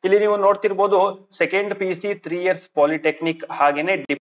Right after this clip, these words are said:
ಮಾಡಿರುವಂತಹ, ಅಂದ್ರೆ ಪಾಸ್ ಮಾಡಿರುವಂತಹ ವಿದ್ಯಾರ್ಥಿಗಳಿಗೆ ಇಪ್ಪತ್ತು ಸಾವಿರ ರೂಪಾಯಿ ಪ್ರೈಸ್ ಮನಿ ಸಿಗುತ್ತೆ. ಇದು ಒಂದೇ ಸಾರಿ ಸಿಗುತ್ತೆ. So ಇದು ಹಂತ ಹಂತವಾಗಿ, ಅಂದ್ರೆ ಹತ್ತು ಸಾವಿರ ರೂಪಾಯಿ, ಐದು ಸಾವಿರ ರೂಪಾಯಿ ಈ ರೀತಿಯಾಗಿ ಹಾಕೋದಿಲ್ಲ. ಒಂದೇ ಬಾರಿಗೆ ಇಪ್ಪತ್ತು ಸಾವಿರ ರೂಪಾಯಿ ಡೈರೆಕ್ಟ್ ಆಗಿ ಬ್ಯಾಂಕ್, ಬ್ಯಾಂಕ್ ಅಕೌಂಟ್‌ಗೆ, ಅಂದ್ರೆ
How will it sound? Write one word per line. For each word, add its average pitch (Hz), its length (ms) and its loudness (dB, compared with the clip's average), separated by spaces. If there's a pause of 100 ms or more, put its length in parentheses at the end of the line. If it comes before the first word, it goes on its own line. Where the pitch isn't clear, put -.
(140)
ಮಾಡಿರುವಂತಹ, 135 760 0
ಅಂದ್ರೆ 143 200 -2
ಪಾಸ್ 147 380 0
ಮಾಡಿರುವಂತಹ 131 560 -2
ವಿದ್ಯಾರ್ಥಿಗಳಿಗೆ 127 720 -2
ಇಪ್ಪತ್ತು 143 420 -2
ಸಾವಿರ 131 300 -2
ರೂಪಾಯಿ 135 240 -2
ಪ್ರೈಸ್ 139 340 -4
ಮನಿ 135 100 -4
ಸಿಗುತ್ತೆ. 127 760 -6
ಇದು 202 180 4
ಒಂದೇ 175 260 4
ಸಾರಿ 190 260 2
ಸಿಗುತ್ತೆ. 156 720 -6
So 180 100 0
ಇದು 180 80 2
ಹಂತ 156 280 0
ಹಂತವಾಗಿ, 160 920 0
ಅಂದ್ರೆ 151 240 2
ಹತ್ತು 143 280 2
ಸಾವಿರ 151 220 2
ರೂಪಾಯಿ, 147 240 2
ಐದು 143 100 -8
ಸಾವಿರ 143 200 -2
ರೂಪಾಯಿ 139 200 -2
ಈ 139 40 -2
ರೀತಿಯಾಗಿ 147 340 -2
ಹಾಕೋದಿಲ್ಲ. 139 440 -2
ಒಂದೇ 156 380 0
ಬಾರಿಗೆ 147 300 0
ಇಪ್ಪತ್ತು 143 440 -4
ಸಾವಿರ 131 280 0
ರೂಪಾಯಿ 160 280 -2
ಡೈರೆಕ್ಟ್ 139 420 -2
ಆಗಿ 131 200 -2
ಬ್ಯಾಂಕ್, 135 680 -4
ಬ್ಯಾಂಕ್ 139 240 0
ಅಕೌಂಟ್‌ಗೆ, 135 360 -4
ಅಂದ್ರೆ 151 440 -2